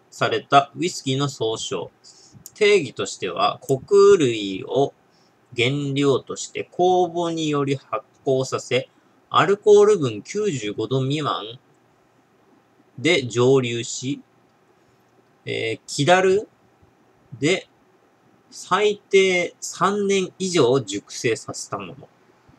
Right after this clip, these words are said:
かっこスコッチウイスキー法という法律があるみたいですね。となっていると。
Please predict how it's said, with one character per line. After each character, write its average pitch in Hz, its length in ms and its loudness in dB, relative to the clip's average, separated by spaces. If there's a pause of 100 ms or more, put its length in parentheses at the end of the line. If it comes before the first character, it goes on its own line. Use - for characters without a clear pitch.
(920)
か 190 140 6
っ - 160 -12
こ - 80 -18
ス - 180 -8
コ 190 100 0
ッ 151 120 -4
チ 156 140 -4
ウ 135 140 -2
イ 147 40 0
ス - 180 -8
キ 123 180 -4
ー - 40 -4
法 98 340 0 (1000)
と 165 80 -4
い 151 60 2
う - 40 2
法 147 200 2
律 131 220 -4
が 117 100 4
あ 98 40 2
る - 100 -6
み - 80 -20
た - 60 -16
い - 80 -20
で 139 60 -20
す - 140 -20
ね。 147 140 -10 (1400)
と 180 100 -8
な 151 120 0
っ - 100 -8
て - 160 -12
い - 120 -12
る 113 100 -14
と。 - 180 -18